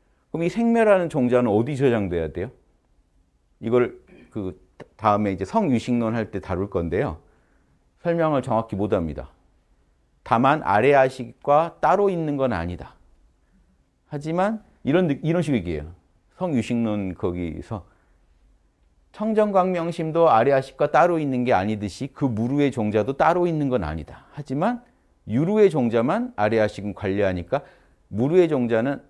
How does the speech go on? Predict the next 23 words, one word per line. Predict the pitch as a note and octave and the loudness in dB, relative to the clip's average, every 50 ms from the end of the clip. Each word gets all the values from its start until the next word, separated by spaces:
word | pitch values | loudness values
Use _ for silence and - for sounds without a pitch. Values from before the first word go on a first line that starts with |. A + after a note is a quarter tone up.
| _ _ - | _ _ -4
유루의 | - A#2+ C3 D3 E3 E3+ D3+ | -2 -2 0 0 2 4 4
아래 | G#2+ F#2+ G2 A2+ A#2+ | 4 4 4 2 2
아식이 | A#2+ A2+ G#2+ - - - G#2+ A2+ A2 G#2+ G2 - - _ _ | 2 2 0 -2 -6 -8 -6 -4 -4 -4 -6 -8 -12 _ _
관리할 | - - G#2+ G2+ G#2 G#2+ G#2 G#2 G2+ | -6 -4 -2 -2 0 0 0 -2 -2
대상은 | - G#2+ F2+ - G2 G2 A2 A2+ | -4 -6 -6 -6 -6 -6 -6 -6
아니다. | G2 D#2 E2+ E2 - - - _ _ _ _ _ _ _ _ _ _ _ | -6 -8 -8 -12 -14 -16 -20 _ _ _ _ _ _ _ _ _ _ _
하지만 | - C#3+ D3+ D#3+ D#3 D#3 D3 | -6 -4 -2 0 0 0 0
그렇다고 | C3+ C3 C3+ - D3+ C#3+ C3 D#3 D#3+ | 0 0 0 0 -2 -2 -2 0 2
따로 | - D#3 E3+ F3+ F#3 F3+ | 4 4 4 4 2 0
있는 | E3+ D#3+ D3+ C#3+ | -2 -2 -4 -4
것도 | C#3 C3 - - | -4 -4 -4 -4
아니다. | F2 F2+ G2+ F2+ G2 | -6 -4 -4 -2 0
이러고 | A2 B2 C3+ B2 | 2 2 4 2
넘어가요. | G#2 G2 F#2+ G2+ F2+ D#2+ C#2 A#1+ - - _ _ _ _ _ _ _ _ _ _ _ _ _ | 2 2 0 -2 -4 -6 -10 -10 -14 -18 _ _ _ _ _ _ _ _ _ _ _ _ _
그럼 | _ B2 A2+ G2+ | _ -2 0 2
여러분, | G2 G2 G2 F2+ E2 - | 2 2 0 -2 -4 -8
"아, | - E2 F2+ F#2+ G2+ G#2+ A2+ G#2 | -6 -6 -4 -4 -4 -6 -6 -6
예," | F#2 G2 G2+ G#2+ A#2 G2 E2+ C2 | -6 -6 -6 -4 -4 -6 -6 -6
하실 | G2+ G#2+ - - B2 - | -8 -8 -6 -8 -8 -4
거예요? | - F#2 F2+ B2 D3 - _ _ _ _ _ _ _ _ _ _ _ _ _ _ - | -2 -2 -2 -2 -4 -10 _ _ _ _ _ _ _ _ _ _ _ _ _ _ -10
뭔가 | F2+ G2 G2 G2 | -8 -4 -2 -2
이상한데. | F#2 D#2+ G#2 G2 F2 D#2+ D#2 D2+ F2 F2+ | -2 -2 -4 -6 -6 -6 -8 -8 -10 -12
그래서 | F2+ D#2+ D2+ | -14 -14 -16